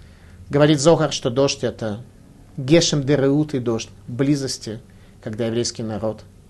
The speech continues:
отдает свою землю просто так, без цели, без причины, то Всевышний свою шхину, свое божественное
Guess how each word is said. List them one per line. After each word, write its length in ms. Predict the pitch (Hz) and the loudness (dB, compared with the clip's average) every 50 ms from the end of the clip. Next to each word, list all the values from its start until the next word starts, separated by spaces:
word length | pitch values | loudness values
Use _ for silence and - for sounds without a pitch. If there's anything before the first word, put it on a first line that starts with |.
| - - - | -20 -20 -14
отдает 600 | - 95 98 101 113 110 104 101 107 104 - - - - - - | -12 -12 -10 -6 -4 -2 -2 -2 -4 -4 -6 -10 -20 -20 -18 -14
свою 420 | - - - 101 101 101 95 101 | -12 -12 -8 -8 -8 -6 -6 -6
землю 540 | 98 101 117 135 139 135 127 117 113 110 117 - - - - - - - - - - - - - - - - - - - - - - - - - - - | -6 -6 -6 -6 -6 -4 -6 -8 -8 -10 -12 -16 -20 -20 -20 -20 -20 -20 -20 -20 -20 -20 -20 -20 -20 -20 -20 -20 -20 -20 -20 -20 -20 -20 -20 -20 -18 -10
просто 280 | - 104 - - - | -8 -8 -8 -8 -10
так, 240 | - - 107 92 87 | -10 -8 -8 -8 -8
без 300 | 78 76 98 90 - - | -8 -8 -8 -8 -8 -10
цели, 540 | - - - - - - 127 127 120 107 104 | -12 -8 -6 -6 -2 -2 -2 -2 -2 -6 -8
без 500 | 87 - 95 90 90 90 - - - - - - - - - - - - - - - - - - | -8 -8 -8 -8 -8 -8 -10 -12 -14 -18 -20 -20 -20 -20 -20 -20 -20 -20 -20 -20 -20 -20 -20 -14
причины, 640 | - 98 87 - - - 117 123 127 123 120 113 120 - - - - - - - - - - - - - - - - - - - - - | -14 -12 -10 -8 -8 -6 -6 -6 -6 -6 -8 -10 -12 -16 -20 -20 -20 -20 -20 -20 -20 -20 -20 -20 -20 -20 -20 -20 -20 -20 -20 -20 -10 -8
то 80 | 123 | -6
Всевышний 640 | 117 - - 139 135 156 151 - - 143 139 139 147 - - - - - - - - | -4 -2 -2 -2 -2 -2 -2 -4 -6 -8 -8 -8 -10 -14 -18 -20 -20 -20 -20 -20 -16
свою 480 | - - - - 110 107 110 101 107 110 | -12 -10 -8 -6 -4 -4 -4 -4 -6 -6
шхину, 380 | - - - - 127 117 123 | -6 -8 -6 -6 -6 -6 -6
свое 240 | 127 - - 104 98 | -6 -8 -8 -8 -6
божественное 760 | 87 95 92 101 95 - - - 107 98 95 101 95 95 101 | -6 -6 -8 -8 -8 -10 -12 -14 -12 -12 -10 -10 -10 -12 -14